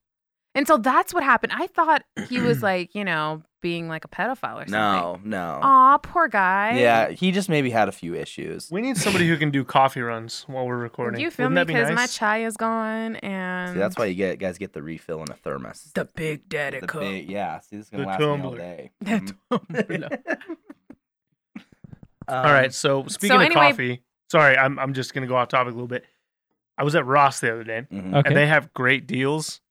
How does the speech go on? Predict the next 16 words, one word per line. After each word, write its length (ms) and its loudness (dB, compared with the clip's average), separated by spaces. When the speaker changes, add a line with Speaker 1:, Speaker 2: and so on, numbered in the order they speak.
Speaker 3:
on 260 -4
K-Cups 500 -8
in 140 -8
the 100 -8
little 260 -10
lines. 400 -12
You 60 -2
guys 180 0
ever? 200 -2
Speaker 1:
Oh, 260 -4
yeah. 680 -4
Speaker 4:
Mm. 500 -4
Speaker 3:
And 140 -4
I 100 -2
got 380 0
a 760 -2